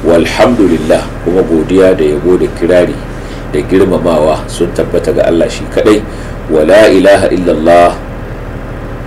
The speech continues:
kuma babu wani abin bautawa da gaskiya sai Allah shi kadai.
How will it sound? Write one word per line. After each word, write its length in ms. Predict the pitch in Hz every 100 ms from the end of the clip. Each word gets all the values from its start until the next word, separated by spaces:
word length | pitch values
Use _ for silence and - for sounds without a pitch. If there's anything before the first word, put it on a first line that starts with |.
| -
kuma 240 | 87 90 90
babu 440 | 92 110 107 95
wani 160 | 95 98
abin 520 | 82 87 90 92 92
bautawa 720 | 101 95 82 - 92 82 85 87
da 80 | 82
gaskiya 560 | 73 - - 87 90 87
sai 240 | - 90
Allah 300 | 87 90 87
shi 160 | - - -
kadai. 240 | - 110